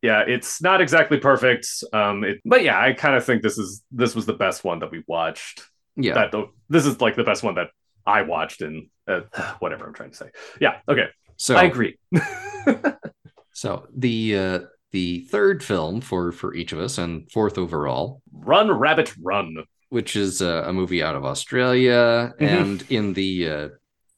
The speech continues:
Speaker 2: festival intro that, that ran in front of the stream, the director called it a ghost story.
Speaker 1: Mm-hmm.
Speaker 2: That's, that's absolutely true. This is, this is a ghost story, uh, not, not dissimilar to something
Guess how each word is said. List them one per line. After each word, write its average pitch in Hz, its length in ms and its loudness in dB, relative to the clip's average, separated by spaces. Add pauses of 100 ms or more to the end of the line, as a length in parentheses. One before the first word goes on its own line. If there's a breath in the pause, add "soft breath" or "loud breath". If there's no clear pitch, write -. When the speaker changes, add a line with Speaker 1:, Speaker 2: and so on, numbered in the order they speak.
Speaker 2:
festival 123 380 2
intro 95 520 0
that, 82 400 -8
that 107 160 -4
ran 92 240 0
in 85 100 -4
front 95 240 -2
of 85 60 -4
the 87 60 -2
stream, 85 600 -6
the 85 220 -4
director 92 440 -4
called 90 260 -4
it 90 80 -6
a 98 40 -4
ghost 135 300 2
story. 85 480 -4 (320 soft breath)
Speaker 1:
Mm-hmm. 127 120 -4
Speaker 2:
That's, 131 400 -2
that's 98 240 -2
absolutely 98 460 -2
true. 90 240 -4
This 127 220 -4
is, - 120 -16
this - 200 -6
is 117 120 -4
a 117 40 -2
ghost 107 320 0
story, 101 500 0 (120)
uh, 92 240 -2
not, 143 340 -4 (120)
not 170 260 -2
dissimilar 131 540 2
to 110 100 -14
something 104 760 -4